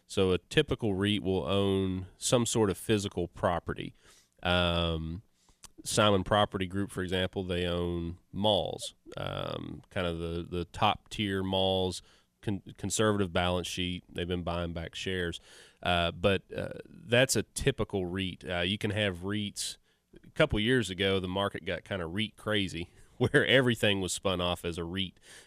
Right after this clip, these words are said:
Um, but th-, the traditional is physical properties of some sort. It could be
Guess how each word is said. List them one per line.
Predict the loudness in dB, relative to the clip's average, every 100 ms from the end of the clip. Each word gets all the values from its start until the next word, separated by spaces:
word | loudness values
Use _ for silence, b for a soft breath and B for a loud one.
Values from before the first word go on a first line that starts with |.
| B
Um, | 0 2 2 0 -2 -6
but | -2 2 2 0 b b b
th-, | -12 -10 -2
the | 0 0 -2
traditional | -2 4 4 4 2 2 0 -2
is | -2 0 0 -2 -4 -6 -10
physical | 0 2 2 0 0 0
properties | 0 2 2 0 -4 -4 -4
of | -4 0
some | 2 2 0
sort. | 0 0 0
It | -2
could | 0 -2 0
be | 0 0 -2